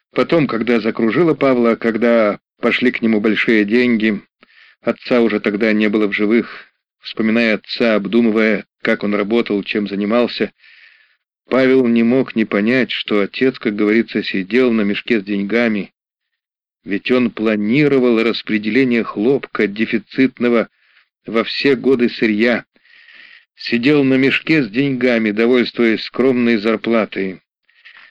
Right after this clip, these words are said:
Не брал никогда подарков, а с ними к нему подкатывались иные из толкачей.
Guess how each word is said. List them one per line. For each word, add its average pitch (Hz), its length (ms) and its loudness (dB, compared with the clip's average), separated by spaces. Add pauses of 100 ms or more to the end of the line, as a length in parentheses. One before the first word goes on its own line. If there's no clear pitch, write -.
(120)
Не 120 160 0
брал 131 240 2
никогда 110 380 0
подарков, 123 600 0 (840)
а 110 140 -2
с - 140 -6
ними 127 220 2
к - 120 -6
нему 113 280 0
подкатывались 117 800 -2
иные 113 340 2
из 113 140 -6
толкачей. 110 680 -2